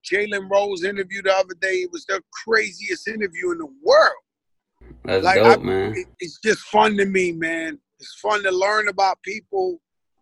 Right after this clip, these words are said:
Speaker 1: and, um, people that I admire, you know, and give pretty much during quarantine, giving people, uh, uh, an opportunity to learn about their favorite people and, and, and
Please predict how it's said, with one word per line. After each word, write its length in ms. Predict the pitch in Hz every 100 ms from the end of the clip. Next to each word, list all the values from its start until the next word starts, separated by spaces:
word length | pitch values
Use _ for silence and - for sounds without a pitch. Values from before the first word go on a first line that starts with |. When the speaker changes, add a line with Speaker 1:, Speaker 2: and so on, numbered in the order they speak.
| _ _ _ -
Speaker 1:
and, 360 | 165 165 160
um, 340 | 160 160 151 143
people 260 | 180 185 170
that 160 | 170 170
I 240 | 170 165
admire, 680 | - 147 165 180 180 180 - _ _ _ _ _ -
you 120 | 180
know, 140 | 180 170
and 140 | 170 160
give 220 | 214 220 -
pretty 240 | 220 269
much 340 | 233 254 - -
during 240 | 202 202 180
quarantine, 840 | - 226 220 - - 196 175 165 - _ _ _ _
giving 300 | - 202 202
people, 560 | 175 202 180 185 175 170 -
uh, 420 | 170 160 156 147 135 _ _ _ _ _ _ _ _ _ _ _ _ - -
uh, 300 | 170 170 156 170
an 140 | 165
opportunity 760 | 175 185 170 - 220 214 196 185
to 120 | 175
learn 380 | 165 175 196 190
about 280 | 175 180 165
their 140 | 160 - -
favorite 420 | 196 190 175 175
people 640 | - 202 185 156 180 180
and, 220 | 160 139 120 _ _ _ _ _ -
and, 420 | 160 165 147 135 - 151
and 260 | 151 143 135